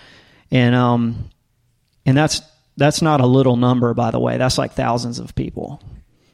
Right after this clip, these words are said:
Now, we're not talking fifteen people in a small group sharing everything, hanging out. We're talking thousands of people in a movement. So, I mean, this was, this was a big deal. Uh, but basically, after the dispersion,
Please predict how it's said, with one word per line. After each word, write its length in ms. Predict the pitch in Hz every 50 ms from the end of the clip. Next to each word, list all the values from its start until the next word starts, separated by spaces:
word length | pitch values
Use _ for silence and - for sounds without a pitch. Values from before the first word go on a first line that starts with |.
| _ _ -
Now, 80 | 131
we're 120 | 131 131 139
not 160 | 139 127 -
talking 480 | - 135 123 - 127 123 120 113 117 - _ _ _ _ _ _ _ _ _ _ _ _ _ _
fifteen 460 | - - 143 131 - - 131 123 117
people 340 | 131 131 131 - 127 127 120
in 80 | 120 120
a 40 | 107
small 340 | - - - 123 127 127 123
group 300 | 120 110 123 135 - - - - - _ - 240
sharing 360 | - - 127 123 127 123 120
everything, 400 | 123 127 120 - - 135 127 120
hanging 260 | 123 127 123 123 120
out. 300 | 123 120 117 113 - -
We're 100 | 131 120
talking 420 | - 139 135 123 - 127 123 117
thousands 480 | 117 - 135 127 127 123 120 139 123 135
of 120 | 131 127
people 380 | - 143 135 120 - 131 127 123
in 120 | - 127
a 40 | 120
movement. 600 | 120 120 127 131 131 123 117 127 127 117 - - - - - - - - - - _ - -
So, 420 | - - - 127 120 120 120 120 -
I 80 | - 127
mean, 180 | 131 131 123
this 180 | 127 135 - -
was, 160 | 135 127 123
this 180 | - 139 135 -
was 120 | 147 120
a 60 | 117
big 260 | 110 120 131 123 117 113
deal. 420 | 123 123 127 123 123 123 117 - - - - - - - - _ -
Uh, 300 | 139 127 123 120 123 -
but 180 | 127 139 135 131
basically, 640 | 143 151 170 165 - 175 - 160 147 139 139 139 -
after 580 | 143 143 151 151 - - 156 147 143 139 135
the 240 | - 131 120 135 127
dispersion, 1120 | 117 120 131 - - - - - 175 160 165 160 127 - 139 135 127 123 127 127 120 -